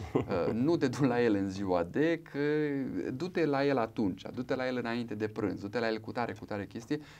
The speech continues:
ca să-l prinzi în toane bune. Ca și creștini nu avem dreptul să fim prizonieri împrejurărilor în care ne aflăm.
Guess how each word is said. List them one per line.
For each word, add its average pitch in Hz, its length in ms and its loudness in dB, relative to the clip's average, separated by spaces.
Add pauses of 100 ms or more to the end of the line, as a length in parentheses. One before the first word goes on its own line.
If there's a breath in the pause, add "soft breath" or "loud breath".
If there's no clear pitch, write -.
(120 loud breath)
ca 170 120 0
să-l 156 140 0
prinzi 165 220 2
în 143 60 0
toane 135 240 -2
bune. 117 300 -4 (640 soft breath)
Ca 135 120 2
și - 160 -4
creștini 139 480 -2
nu 160 140 -2
avem 147 320 -2
dreptul 220 580 0 (160)
să - 180 -6
fim 131 220 2
prizonieri 127 840 0
împrejurărilor 104 640 -4
în 87 60 -10
care 90 220 -10
ne 90 160 -8
aflăm. 90 320 -4